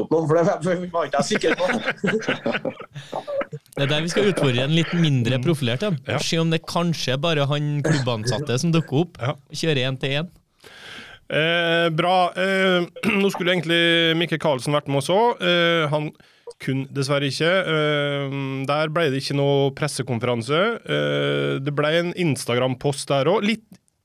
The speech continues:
Speaker 3: litt mindre Instagram-post enn med Jonathan. Det ble ikke noe klubb
Speaker 2: Nei.
Speaker 3: organisert, eller husker jeg feil?
Speaker 2: Nei, det var noe takking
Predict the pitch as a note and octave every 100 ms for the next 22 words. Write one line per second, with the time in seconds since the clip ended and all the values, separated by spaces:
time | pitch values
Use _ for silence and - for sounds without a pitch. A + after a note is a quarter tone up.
0 | _ _ E3+ F3 G3 G#3+ A3 _ - G3
1 | G#3 D#3+ C#3 C3+ B2 D#3+ F#3 F3+ D3 C3
2 | B2+ D3+ D#3+ - - - _ _ _ _
3 | _ _ _ _ C#3+ C#3+ D3 D3+ D3+ D#3
4 | D3+ A2+ D#3+ F3+ D#3 - C#3+ F3+ - -
5 | E3+ C3 G#2+ G#2 A2 - _ _ _ _
6 | _ D#3+ D3+ F3+ E3 - _ _ _ C3
7 | B2+ A#2+ A#2 D#3+ G#3 - F#3 F3+ F3+ F#3
8 | F#3+ G3 G3+ G3+ G3+ G3+ G3 F#3+ F3 E3
9 | E3+ D#3 F3 G#3 - G3